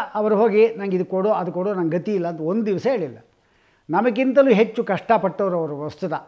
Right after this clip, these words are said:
ಆದರೆ ಎಂತಹ ಕಷ್ಟಪಟ್ಟರೂ ಕೂಡ ಪರಮಾತ್ಮನ ಪೂಜೆಗೆ ತೊಂದರೆ ಬರೋದಿಲ್ಲ, ಬರಬಾರದು ಎಂಬ ನೀತಿಯನ್ನು ತೋರಿಸ್ಕೊಟ್ರು. ಅದಕ್ಕಾಗಿ ಅವರು ಇದು ಮಾಡಿದ್ದಷ್ಟೇ. ನಮ್ಮ ಪ್ರಾರಬ್ಧಗಳೆಲ್ಲ ಕಳೆಯುವವರೆಗೆ ಅವರು ಪ್ರಾರಬ್ಧ ಕಳ್ಕೊಳ್ಳಿಕ್ಕೆ ಆಗ್ತಾ ಇದ್ದಿಲ್ವ?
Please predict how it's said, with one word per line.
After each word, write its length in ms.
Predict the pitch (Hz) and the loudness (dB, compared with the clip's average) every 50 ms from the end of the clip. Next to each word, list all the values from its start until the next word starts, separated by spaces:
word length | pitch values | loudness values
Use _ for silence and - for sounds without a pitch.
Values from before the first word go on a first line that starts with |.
| _ _ _ _ _ _ - | _ _ _ _ _ _ -2
ಆದರೆ 520 | 165 196 202 214 226 254 262 - - _ _ _ _ _ - | 0 0 2 2 0 -2 -4 -8 -16 _ _ _ _ _ -6
ಎಂತಹ 520 | 143 156 185 226 254 247 214 262 240 185 220 254 262 | -4 -2 -2 -2 -2 0 2 2 4 4 4 4 2
ಕಷ್ಟಪಟ್ಟರೂ 1040 | 254 254 240 196 - - - 233 226 226 220 226 220 185 - - 208 214 247 277 294 | 0 0 -2 -2 -2 -2 0 0 2 2 2 0 -4 -4 -2 -2 2 4 4 4 4
ಕೂಡ 300 | 226 - 196 175 160 143 143 151 175 196 214 220 226 - - - _ _ _ _ _ _ - | 4 0 -2 -2 -2 -2 -2 0 0 2 0 0 -2 -8 -16 -20 _ _ _ _ _ _ -4
ಪರಮಾತ್ಮನ 680 | 160 170 190 214 226 254 262 269 262 269 - 254 247 | -2 0 0 0 0 2 2 0 0 0 0 -2 -2
ಪೂಜೆಗೆ 500 | 208 - - 196 220 240 220 240 240 247 | -2 -4 -2 0 0 2 4 6 4 4
ತೊಂದರೆ 400 | 233 233 214 214 220 220 226 233 | 4 2 0 0 2 4 4 4
ಬರೋದಿಲ್ಲ, 600 | 214 185 202 208 226 220 208 190 202 202 214 226 | 4 4 4 6 6 4 4 2 2 2 2 2
ಬರಬಾರದು 1000 | 214 175 185 196 214 196 208 202 196 185 180 175 165 220 254 254 220 185 - - - | 2 2 0 0 2 2 2 2 2 2 0 2 2 4 4 4 4 2 0 -4 -4
ಎಂಬ 200 | 202 226 214 185 | -2 -2 0 0
ನೀತಿಯನ್ನು 480 | 170 165 202 269 294 240 302 302 269 - | 2 4 6 6 6 6 4 2 4 4
ತೋರಿಸ್ಕೊಟ್ರು. 580 | 254 240 - - 196 190 147 143 139 131 _ - | 2 2 2 0 -2 -2 -2 -4 -10 -14 _ -6
ಅದಕ್ಕಾಗಿ 400 | 160 180 240 226 247 269 277 277 | -2 -2 0 0 2 2 4 4
ಅವರು 220 | 277 240 233 214 | 4 4 4 4
ಇದು 120 | 214 208 196 | 4 2 2
ಮಾಡಿದ್ದಷ್ಟೇ. 640 | 202 202 196 190 170 165 165 139 - 156 131 - _ _ _ _ _ _ - | 0 0 0 -2 -2 -4 -6 -6 -6 -10 -14 -14 _ _ _ _ _ _ -8
ನಮ್ಮ 260 | 151 151 170 202 220 214 | -4 -4 -2 -2 -2 -4
ಪ್ರಾರಬ್ಧಗಳೆಲ್ಲ 880 | - - 170 165 170 202 220 226 208 208 226 233 233 226 226 233 240 | -4 -4 -2 0 2 2 2 2 4 4 4 4 4 4 4 2 2
ಕಳೆಯುವವರೆಗೆ 640 | 233 233 185 185 208 226 226 220 208 208 190 220 190 156 156 175 202 208 - - _ _ _ | 0 0 0 2 4 4 4 4 4 2 2 2 2 2 0 -2 -4 -6 -10 -18 _ _ _
ಅವರು 240 | - 156 175 214 220 | -2 0 2 2 2
ಪ್ರಾರಬ್ಧ 440 | - - 175 175 185 196 208 202 185 | 0 -2 -4 -4 -2 -2 -4 -4 -4
ಕಳ್ಕೊಳ್ಳಿಕ್ಕೆ 460 | - - 180 185 175 202 202 190 196 | -6 -4 -4 -4 -4 -4 -2 -2 -2
ಆಗ್ತಾ 220 | 175 165 135 - 185 | -2 -2 -2 -2 -4
ಇದ್ದಿಲ್ವ? 320 | 175 151 151 151 135 | -4 -4 -6 -8 -8